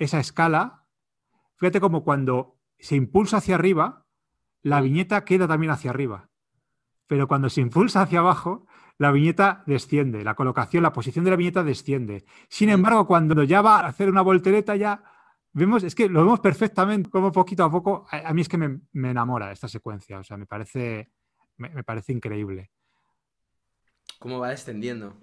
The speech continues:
Speaker 2: también, ¿no? Hasta llegar a
Speaker 1: Es, es, ¿ves? Vemos cómo va descendiendo porque va cayendo también, ¿no? El personaje. Pero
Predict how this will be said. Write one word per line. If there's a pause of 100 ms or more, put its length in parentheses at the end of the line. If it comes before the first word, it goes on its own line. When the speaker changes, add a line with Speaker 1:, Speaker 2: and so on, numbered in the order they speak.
(100)
Speaker 2:
también,
¿no?
Hasta
llegar
a
Speaker 1:
Es, (220)
es,
¿ves?
Vemos
cómo
va
descendiendo
porque
va
cayendo
también,
¿no?
El
personaje. (540)
Pero